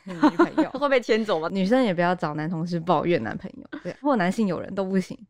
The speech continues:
Speaker 1: 哦，然后继续再聊回我刚，我刚刚还没讲完我的分手的故事。我刚刚想一想，就是我后面那三段基本上都是分手之后，我就会希望对方，就听到你现在过得很惨，我就放心了的那一种，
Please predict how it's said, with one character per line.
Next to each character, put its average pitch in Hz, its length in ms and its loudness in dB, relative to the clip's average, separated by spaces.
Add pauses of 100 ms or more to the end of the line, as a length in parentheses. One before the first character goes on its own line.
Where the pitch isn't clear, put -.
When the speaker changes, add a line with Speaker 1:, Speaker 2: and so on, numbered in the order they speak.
Speaker 1:
哦， 226 180 0
然 202 80 0
后 240 80 0
继 247 140 2
续 254 160 6
再 226 180 0
聊 185 320 0
回 196 140 2
我 170 160 -2
刚， 170 160 -6 (100)
我 180 60 -4
刚 196 160 -2
刚 202 160 -4
还 185 120 -4
没 180 160 2
讲 165 220 0
完 160 180 -2
我 170 120 0
的 165 100 -2
分 185 220 -2
手 185 120 -8
的 - 120 -18
故 175 120 -8
事。 196 140 -10 (220)
我 202 60 -6
刚 294 120 2
刚 415 80 -2
想 226 180 -2
一 247 60 0
想， 214 180 -2
就 202 80 -4
是 240 160 -2 (200)
我 190 80 -6
后 262 180 2
面 226 220 4
那 214 100 2
三 175 240 -2
段 170 220 -4
基 208 120 -2
本 190 140 0
上 175 220 -4
都 160 120 -2
是 165 320 -4 (120)
分 277 180 4
手 220 160 2
之 190 140 0
后， 190 60 6
我 170 40 2
就 175 100 -2
会 190 80 2
希 196 220 -6
望 196 180 -2
对 180 160 0
方， 165 380 -6
就 240 140 2
听 233 120 4
到 233 120 4
你 156 100 0
现 180 80 0
在 170 60 0
过 175 120 0
得 170 80 -2
很 165 140 -4
惨， - 220 -8
我 - 40 -12
就 170 120 -2
放 - 200 -4
心 - 160 -8
了 - 120 -6
的 - 80 -12
那 170 100 -6
一 170 100 -4
种， - 140 -12